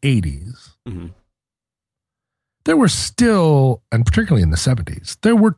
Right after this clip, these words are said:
Speaker 1: tons and tons of cars from the fifties on the road. And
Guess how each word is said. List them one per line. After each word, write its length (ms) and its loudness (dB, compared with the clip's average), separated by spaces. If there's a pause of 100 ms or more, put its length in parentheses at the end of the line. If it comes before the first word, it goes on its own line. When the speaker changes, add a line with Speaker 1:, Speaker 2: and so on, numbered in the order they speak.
Speaker 1:
tons 560 2
and 240 2
tons 340 2
of 120 -2
cars 320 0
from 180 -4
the 80 0
fifties 520 -4
on 120 -4
the 80 -12
road. 320 -12 (1400)
And 340 2